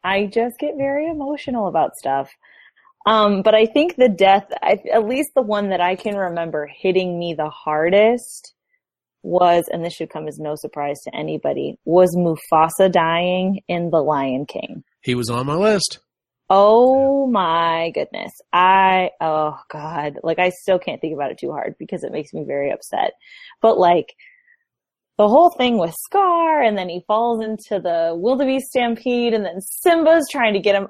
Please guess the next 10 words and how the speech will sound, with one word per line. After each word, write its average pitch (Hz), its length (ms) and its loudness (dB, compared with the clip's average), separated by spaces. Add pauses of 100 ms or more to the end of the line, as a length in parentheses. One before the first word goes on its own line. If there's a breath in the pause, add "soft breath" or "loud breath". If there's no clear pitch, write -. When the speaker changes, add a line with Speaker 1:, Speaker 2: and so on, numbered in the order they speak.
Speaker 1:
up. 262 280 2
Oh, 185 880 2
God. 190 640 6
Like, 220 320 2
it's - 260 -2
just 220 220 6 (160)
too 240 160 4
much. 190 360 0 (280)
I 226 160 4
can't. 202 500 -4